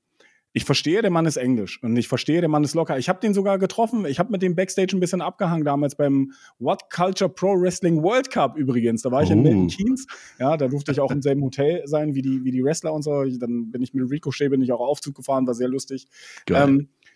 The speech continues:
Speaker 1: er, ich, er kam raus und sah nicht aus wie ein Superstar. Also ich sage jetzt nicht, dass er im maßgeschneiderten Cody Rhodes Anzug rauskommen muss,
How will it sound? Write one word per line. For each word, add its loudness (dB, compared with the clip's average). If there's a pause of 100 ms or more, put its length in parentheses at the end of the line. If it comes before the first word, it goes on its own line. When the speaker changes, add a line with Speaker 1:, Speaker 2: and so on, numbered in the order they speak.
(720)
Speaker 1:
er, 0
ich, -6 (100)
er -2
kam 0
raus 0
und 0
sah 2
nicht 0
aus -2
wie 2
ein 2
Superstar. -4
Also -4
ich -6
sage 0
jetzt 0
nicht, 0
dass 0
er 2
im 2
maßgeschneiderten 0
Cody 2
Rhodes 2
Anzug -6
rauskommen -2
muss, -2